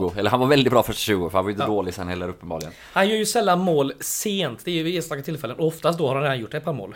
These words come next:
Speaker 2: Ja, exakt, exakt.
Speaker 1: <laughs> Ja, det är spännande.
Speaker 2: Ja.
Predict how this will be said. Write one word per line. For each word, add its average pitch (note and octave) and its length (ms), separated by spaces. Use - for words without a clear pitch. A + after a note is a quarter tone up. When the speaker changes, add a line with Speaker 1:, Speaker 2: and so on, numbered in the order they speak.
Speaker 2:
Ja, A2+ 200
exakt, B2 540
exakt. - 420
Speaker 1:
<laughs> - 920
Ja, B2 320
det D#3+ 60
är D#3 40
spännande. A#2+ 360
Speaker 2:
Ja. G2 360